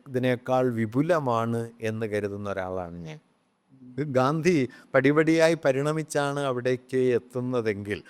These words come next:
ഒരുപക്ഷെ ഗുരുവിൻ്റെ ചിന്തയുടെ തുടക്കത്തിൽ തന്നെ ചില അടിസ്ഥാനപരമായ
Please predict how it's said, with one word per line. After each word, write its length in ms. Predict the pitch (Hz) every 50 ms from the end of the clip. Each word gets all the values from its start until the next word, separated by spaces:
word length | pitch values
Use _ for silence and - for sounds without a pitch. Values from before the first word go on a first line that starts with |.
| - - _ -
ഒരുപക്ഷെ 360 | 180 180 175 156 - - 165
ഗുരുവിൻ്റെ 640 | 151 139 143 139 147 156 160 165 165 160 156 156 156
ചിന്തയുടെ 520 | 156 - 139 139 135 139 139 135 135 135 - 127
തുടക്കത്തിൽ 560 | 117 113 127 - - 151 156 151 165 147 131
തന്നെ 440 | - - 104 95 92 95 98 92 82 78 _ _ - - -
ചില 160 | - 170 160 160
അടിസ്ഥാനപരമായ 1160 | 151 143 139 143 - - - - 185 190 196 190 185 170 160 156 156 151 147 147 143 143